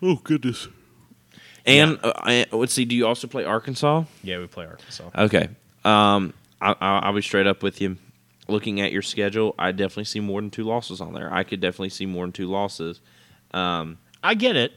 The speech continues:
Speaker 2: I do.
Speaker 1: it's not, it's not disrespect.
Speaker 2: No,
Speaker 1: It's like,
Speaker 2: and
Speaker 1: it's just
Speaker 2: I, I understand. But the way I'm seeing it, I think we're better than Ole Miss.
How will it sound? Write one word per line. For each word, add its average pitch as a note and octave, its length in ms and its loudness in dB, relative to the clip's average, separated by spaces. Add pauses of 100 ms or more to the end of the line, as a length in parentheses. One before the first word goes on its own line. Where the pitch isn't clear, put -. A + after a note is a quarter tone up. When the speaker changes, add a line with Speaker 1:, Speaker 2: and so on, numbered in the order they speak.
(120)
Speaker 2:
I A#2+ 160 4
do. C3+ 400 0
Speaker 1:
it's D#3+ 140 4
not, G#3+ 180 10
it's F#3+ 240 8
not A#3 160 4
disrespect. C#3+ 440 4
Speaker 2:
No, C4+ 140 10
Speaker 1:
It's - 80 4
like, C#3+ 140 6
Speaker 2:
and D#3+ 80 8
Speaker 1:
it's E3+ 120 0
just D3 300 6
Speaker 2:
I, C3 140 6
I - 20 0
understand. D3 560 -2 (360)
But B2 360 4
the A#2+ 100 -2
way B2 220 4
I'm B2+ 240 2
seeing G2 380 -2
it, G2 180 -2 (100)
I G2+ 200 2
think A#2 280 -8
we're A2 100 -4
better F#2 260 0
than G2+ 120 -8
Ole G#2 160 -4
Miss. F2+ 520 -8